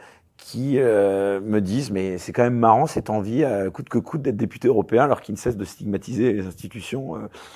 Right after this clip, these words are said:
finalement, expliquez-nous en quoi ce serait une bonne chose, une assurance pour vous pour les années à venir d'être député européen.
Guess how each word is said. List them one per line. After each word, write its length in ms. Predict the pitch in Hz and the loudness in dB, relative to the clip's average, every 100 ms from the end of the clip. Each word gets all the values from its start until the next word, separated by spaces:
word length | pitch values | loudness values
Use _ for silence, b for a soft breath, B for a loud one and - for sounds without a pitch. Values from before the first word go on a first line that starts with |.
| B B | B B
finalement, 400 | - 156 165 196 | 0 4 6 6
expliquez-nous 540 | 208 - 208 185 185 202 | 4 -4 -4 0 4 6
en 100 | 147 | 4
quoi 380 | - 143 185 - B B B | 8 8 8 2 B B B
ce 160 | - | -10
serait 400 | 110 - 139 156 - | -4 6 8 8 4
une 80 | 110 | 6
bonne 160 | 123 | 6
chose, 240 | - 147 139 | 6 2 4
une 80 | |
assurance 420 | 120 - 120 127 - | 2 4 4 2 0
pour 220 | 123 104 | 0 2
vous 160 | 117 | 2
pour 160 | 151 104 | 0 2
les 140 | 104 | 2
années 120 | 110 110 | 2 2
à 60 | |
venir 240 | 98 107 117 | 0 -2 -2
d'être 140 | 90 | -2
député 280 | 82 - 87 | -4 -4 -4
européen. 320 | 82 80 - | -4 -6 -14